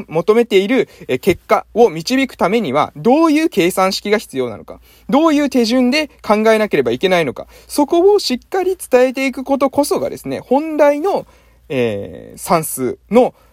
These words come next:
役割なんじゃないかなっていうふうに、えー、思いましたのでですね、今日は、えー、こういった話をさせていただきました。えー、私がですね、まあ、普段関わっていて非常に感じる問題意識。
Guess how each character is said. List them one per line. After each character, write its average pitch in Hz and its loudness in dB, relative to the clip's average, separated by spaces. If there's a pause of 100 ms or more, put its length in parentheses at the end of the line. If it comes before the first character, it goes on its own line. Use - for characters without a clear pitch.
(100)
役 277 4
割 403 2
な 117 -4
ん 104 -10
じ 95 -14
ゃ - -12
な 104 -14
い 110 -18
か 120 -10
な 135 -2
っ 156 -6
て - -10
い 247 0
う 262 2
ふ 311 0
う 294 0
に、 285 -2
え 123 2
ー、 - 2
思 156 2
い - -2
ま 180 0
し 190 -6
た 185 2
の 151 -8
で 117 -4
で - -12
す - -10
ね、 135 -6
今 160 2
日 127 2
は、 135 4 (180)
え 151 0
ー、 - -16
こ 156 0
う 170 2
い - -6
っ - -8
た 202 4
話 180 -2
を 175 -2
さ 127 -6
せ - -12
て 120 -8
い 98 -6
た 101 -8
だ 92 -4
き - -18
ま 135 -4
し - -6
た。 104 -6 (280)
え 131 -2
ー、 - 2
私 180 0
が 165 4
で 139 -4
す 175 -8
ね、 233 2
ま 151 2
あ、 135 0
普 160 -8
段 123 0
関 147 0
わ 160 4
っ 160 -4
て 147 -8
い - -4
て 208 0
非 156 -10
常 202 0
に 254 0
感 165 0
じ 156 -8
る 165 -4
問 147 -4
題 135 4
意 123 -8
識。 - -16